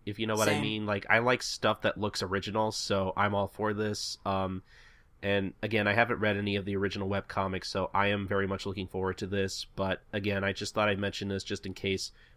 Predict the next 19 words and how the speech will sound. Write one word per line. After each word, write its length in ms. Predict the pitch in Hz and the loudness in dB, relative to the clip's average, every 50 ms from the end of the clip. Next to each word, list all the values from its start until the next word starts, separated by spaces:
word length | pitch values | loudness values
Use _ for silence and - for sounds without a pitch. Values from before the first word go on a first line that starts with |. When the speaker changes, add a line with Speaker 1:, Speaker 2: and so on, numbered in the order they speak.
| - - - - 113 | -20 -12 -2 4 6
Speaker 1:
all 120 | 113 113 | 6 6
you 120 | 110 113 | 6 4
guys 320 | 104 117 107 104 101 95 101 | 4 6 6 6 6 6 4
out 280 | 104 98 95 - - | 4 2 2 0 2
there, 320 | - 101 101 98 98 101 - - - - - - _ _ - | 2 4 4 4 4 2 -2 -8 -20 -20 -20 -20 _ _ -6
you 100 | - 104 | -4 -2
know, 240 | 98 98 95 95 98 - - - | 0 0 0 -2 -2 -4 -8 -2
possibly 400 | - 113 98 95 - - - 98 | 2 4 4 4 2 -2 -4 -2
like 220 | 92 95 95 - - | -2 -2 -2 -2 -2
One 160 | 95 95 95 | -4 -4 -2
Punch 260 | - 101 95 - - | -2 -4 -4 -4 -4
Man, 260 | 101 104 107 110 113 | -2 -2 -2 -2 -2
that 120 | 113 117 - | -2 -2 -2
maybe 160 | 127 131 143 | -2 -4 -4
you 60 | 147 | -6
should 160 | - - 143 | -6 -6 -6
check 240 | - - 160 - - | 0 0 -2 0 0
this 180 | 175 160 - 196 | -4 -2 0 0
out. 220 | 202 160 - - | 0 0 0 -2